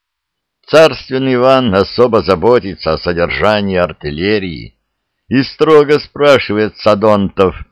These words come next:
если Харвах начинает поступать с перебоями.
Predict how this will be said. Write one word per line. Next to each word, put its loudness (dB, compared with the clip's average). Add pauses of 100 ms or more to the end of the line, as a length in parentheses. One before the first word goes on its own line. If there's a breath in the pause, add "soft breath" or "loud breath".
(320)
если -2
Харвах -2
начинает -2
поступать -2
с -18
перебоями. -6